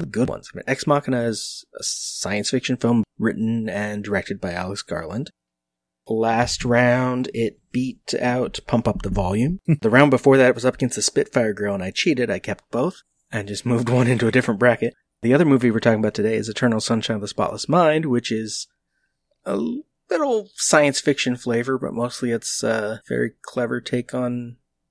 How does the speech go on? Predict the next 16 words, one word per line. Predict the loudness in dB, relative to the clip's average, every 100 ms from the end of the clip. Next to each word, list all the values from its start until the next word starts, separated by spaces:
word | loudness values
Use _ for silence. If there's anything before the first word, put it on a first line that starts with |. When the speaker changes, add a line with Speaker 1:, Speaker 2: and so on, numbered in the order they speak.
| _ _ -8
Speaker 1:
I | -6
was | -2
almost | -2 0 -2 -2
gonna | -4
say | -2
romantic | -4 -4 -4 -6 -8
comedy, | -8 -6 -6 -8
but | -10
it's, | -10 -12 -14 -16 _ _
the | -4
comedy | -2 4 4 4 2
is | -2
not | -4
about | -4 -6
the | -6
romance. | -8 -10 -10 -10 -12